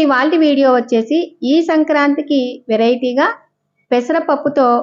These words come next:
భక్ష్యాలు తయారు చేసుకుందాము. అవి కూడా చాలా మృదువుగా, నోట్లో వేసుకుంటే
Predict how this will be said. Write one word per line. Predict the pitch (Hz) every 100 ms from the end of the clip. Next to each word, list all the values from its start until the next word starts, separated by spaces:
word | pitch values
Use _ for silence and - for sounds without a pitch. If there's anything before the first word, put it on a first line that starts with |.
| - 240
భక్ష్యాలు | 233 254 240 262
తయారు | 240 214 220 220
చేసుకుందాము. | 226 - 214 214 214 262 427 - _ _ _
అవి | 214 247 294
కూడా | 320 311 320 320 - -
చాలా | 233 220 269 294 240
మృదువుగా, | 202 202 247 247 233 233 - -
నోట్లో | 226 277 320 311
వేసుకుంటే | 262 269 - 247 262